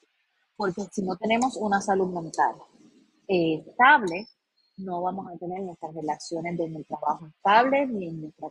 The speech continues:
casa, ni con nuestra pareja, ni con nuestros hijos, ni con ningún otro particular. Si nosotros no creamos esa conciencia,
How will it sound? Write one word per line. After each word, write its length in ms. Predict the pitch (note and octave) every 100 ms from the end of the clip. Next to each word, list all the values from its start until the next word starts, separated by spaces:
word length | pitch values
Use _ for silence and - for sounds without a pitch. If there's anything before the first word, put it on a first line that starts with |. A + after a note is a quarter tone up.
| -
casa, 460 | G#3 B3 A#3+ C4
ni 280 | A#3+ G3 F3+
con 260 | - E3 E3
nuestra 300 | D#3+ D#3+ E3
pareja, 600 | - D#3+ F#3+ A3 A#3 B3 - - - C4+
ni 200 | C#4 A#3
con 160 | A3+
nuestros 360 | G3+ - F#3+ -
hijos, 260 | C4+ C4+ C4
ni 100 | A#3
con 160 | F#3+ F3+
ningún 320 | E3 E3 E3+
otro 180 | F3 F#3+
particular. 540 | D#3 D3 D3 C3+ B2 - _ _ _ _ _ _ - - _ _ _ _ _ _ _
Si 260 | - - B3+
nosotros 400 | A3+ A3 C4+ C4+
no 120 | C#4
creamos 460 | B3+ B3+ B3 B3+ -
esa 240 | G#3+ A3+ A3
conciencia, 840 | G#3+ G3+ - G#3+ F#3 F3 -